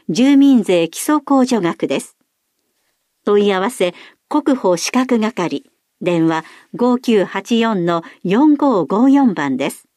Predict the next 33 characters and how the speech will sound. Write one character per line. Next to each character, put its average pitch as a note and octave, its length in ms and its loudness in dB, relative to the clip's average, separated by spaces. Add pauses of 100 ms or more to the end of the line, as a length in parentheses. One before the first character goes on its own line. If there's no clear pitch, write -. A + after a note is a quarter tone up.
(2500)
四 - 240 -2
月 C4 320 2
は F#3+ 220 0
特 F3 260 -4
殊 D#4 180 0
詐 C#4+ 240 0
欺 C4+ 140 4
被 C#4 180 0
害 F#3+ 260 2
防 F#3 200 0
止 B3 220 -2
月 G3+ 260 -2
間。 C3 220 -12 (1120)
特 F#3+ 200 -2
殊 - 160 0
詐 C#4+ 220 0
欺 C#4 100 4
被 C#4 180 0
害 B3+ 220 2
が F#3 180 -2
急 A3 220 0
増 A#3 260 -2
中。 G#3+ 380 0 (480)
被 B3 140 2
害 C4+ 200 4
者 G#3 200 -2
の E3 180 -2
お F#3 80 0
よ A#3 120 2
そ A#3 180 -2
七 A3 320 2
割 A#3+ 240 0
が G3 160 -2